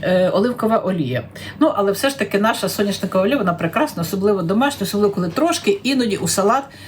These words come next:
по-моєму, це непогано. Е, переходимо ми від олії до, м, е, інших зовсім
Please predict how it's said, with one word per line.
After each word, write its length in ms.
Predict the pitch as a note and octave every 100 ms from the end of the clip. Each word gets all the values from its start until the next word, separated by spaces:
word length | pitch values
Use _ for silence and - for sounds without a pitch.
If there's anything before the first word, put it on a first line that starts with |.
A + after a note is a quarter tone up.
| -
по-моєму, 300 | F3 A3 C#4
це 160 | G3 G3+
непогано. 560 | F#3+ - E3 C3+ - B2+ - - - -
Е, 180 | F3 F#3+
переходимо 720 | G3 D4 F4 C#4+ C4+ B3+ A#3
ми 220 | G#3+ A#3+ A3
від 220 | A3 G#3+
олії 480 | G#3+ A#3+ E4 F4+ E4
до, 400 | A3 B3+ D4 D4 -
м, 640 | A#3 A#3+ A#3+ A#3+ A#3+ A#3 A#3
е, 500 | A#3 A3+ A3+ A3+ G#3+ - - - -
інших 360 | B3+ C4+ A3+ G3
зовсім 460 | G#3+ G3 G3 F3+